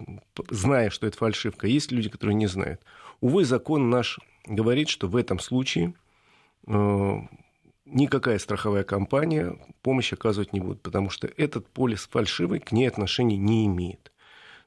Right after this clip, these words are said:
Ну, так, э, <clears throat> вот эта программа, которая должна заработать с первого ноября,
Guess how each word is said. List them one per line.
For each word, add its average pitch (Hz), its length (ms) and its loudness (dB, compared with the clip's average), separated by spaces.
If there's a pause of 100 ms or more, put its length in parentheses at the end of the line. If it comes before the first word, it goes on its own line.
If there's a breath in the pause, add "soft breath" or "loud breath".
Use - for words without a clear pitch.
Ну, 143 160 2
так, - 200 -4
э, 120 40 2
<clears throat> - 0 -
вот 110 1000 0
эта 120 220 -2
программа, 117 500 0
которая 110 340 -2
должна 107 360 2
заработать 101 380 0
с - 20 -10
первого 101 260 2
ноября, 131 400 2